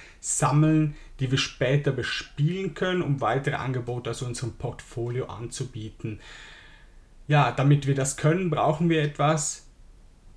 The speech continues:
wo der potenzielle Kunde sich dafür entschließt, ähm, finde ich im Internet, kommen auf deine Instagram-Seite von mir aus oder auf deine Webseite, ja, und sehen, was du machst. <laughs>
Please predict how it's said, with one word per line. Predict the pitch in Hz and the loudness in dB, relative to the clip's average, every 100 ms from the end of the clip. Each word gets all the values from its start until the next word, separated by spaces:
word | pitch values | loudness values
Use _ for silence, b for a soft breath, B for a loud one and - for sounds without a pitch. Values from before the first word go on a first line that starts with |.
| - 113 117 | -18 -16 -6
wo | 131 139 147 147 143 | 0 4 6 6 4
der | 139 - 120 113 98 - - | 2 -2 -2 0 -2 -6 -6
potenzielle | 143 143 123 - 120 117 | -4 -2 -2 -2 0 -2
Kunde | - 165 180 170 156 | 2 4 4 2 0
sich | 151 147 143 | 2 0 0
dafür | - - 139 | -6 -6 -4
entschließt, | 120 117 - 147 156 151 - - - | -4 -6 -2 2 2 0 -8 -16 -12
ähm, | 127 123 120 - - - - - 110 110 110 107 90 - | -6 -6 -6 -12 -20 -20 -12 -6 -4 -4 -6 -8 -12 -16
finde | - 147 156 135 131 | 2 6 6 4 0
ich | 120 - - - | -4 -8 -12 -14
im | 113 113 | -10 -6
Internet, | 190 151 170 151 143 | -4 0 2 2 2
kommen | - 120 117 | -2 -6 -4
auf | 104 | -6
deine | - 101 | -6 -4
Instagram-Seite | 110 156 - 139 131 127 123 120 117 | -2 -2 0 0 0 0 0 -2 -4
von | - 120 | -6 -4
mir | 120 101 | -2 -2
aus | 107 110 - | -2 -2 -6
oder | 123 95 | -4 -4
auf | 101 | -4
deine | 104 98 107 | -6 -6 -4
Webseite, | 147 - 120 117 113 113 113 - - | -4 -2 0 0 0 -4 -4 -10 -6
ja, | 143 | -4
und | 143 - | -4 -6
sehen, | 120 | -6
was | 117 - | -6 -8
du | 170 | -8
machst. | 147 - - | -8 -10 -18
<laughs> | - | -20